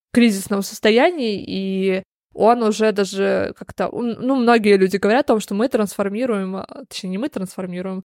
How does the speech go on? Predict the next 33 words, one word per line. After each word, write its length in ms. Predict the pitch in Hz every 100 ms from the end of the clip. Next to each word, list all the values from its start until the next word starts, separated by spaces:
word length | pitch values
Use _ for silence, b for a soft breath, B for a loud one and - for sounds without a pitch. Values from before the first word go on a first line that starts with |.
| -
а 420 | 190 190 196 -
с-, 360 | 208 - - -
система 420 | 240 - 339 285
трансформируется 800 | 220 226 - 208 233 285 247 202
в 20 |
какое-то 680 | - - 214 - 196 190 190 _ _ _
новое 800 | 208 226 220 214 202 196 196 196
феодальное 640 | - 214 202 208 196 190
общество 960 | 226 330 - 262 - - 220 214 214 208
с 180 | 202 -
новыми 340 | 214 208 185
сословиями 800 | 185 202 - 269 330 277 247 220
и 20 | 196
так 200 | 190 190
далее. 480 | 214 277 240 214 -
И 800 | 196 196 196 196 185 185 185 190
как 140 | -
раз-таки, 380 | 214 208 - -
да, 180 | 208 247
истоки 360 | - 208 202 -
полиции, 420 | 190 214 - 190
они 260 | 180 180 190
из 160 | -
как 160 | - 196
раз-таки 320 | 190 - -
тоже 360 | - 196 185 190
феодальной 500 | - 196 196 185 180
системы 460 | - - 262 302
в 40 | 233
некотором 420 | 202 190 208 190
роде. 340 | 196 196 190 - _ _ _ _ _ -
И 800 | 208 214 214 220 214 208 208 -
многие 920 | 185 196 208 233 202 196 196 180 175